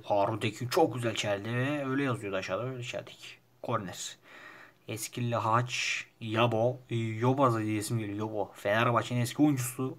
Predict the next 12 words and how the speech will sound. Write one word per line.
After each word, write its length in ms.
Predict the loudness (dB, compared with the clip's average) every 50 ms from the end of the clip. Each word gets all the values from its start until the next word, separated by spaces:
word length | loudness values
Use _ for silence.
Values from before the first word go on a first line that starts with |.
| -14
Hatırlar 380 | -16 -16 -12 -8 -4 -2 -2 0
mısınız 420 | 0 -2 -2 -2 -2 -4 -2 -2
bilmiyorum. 420 | -2 0 0 0 0 -2 -4 -6 -10 -14 -20 -20 -20 -20 -20 -20 _ _ _ _ _ _ _ _ _ _ _ -10 -10
Hatırlarsınız 600 | -8 -6 -2 0 0 0 0 -2 -10 -12 -12 -12
diye 100 | -12 -10
tahmin 280 | -10 -10 -10 -10 -12
ediyorum. 300 | -12 -14 -14 -12 -10 -10
Yobo. 280 | -8 -10 -10 -10 -14 -18 -20 _ _ _ _ _ _ _ _ _ _ _ _ _ _ _ _ -8
Yobo 300 | -6 -4 -2 -2 -2 -2
yazın 220 | -2 -2 -4 -4 -2
zaten 280 | -2 -2 -2 -2 -8
çıkar. 380 | -12 -12 -14 -14 -18 -20 -20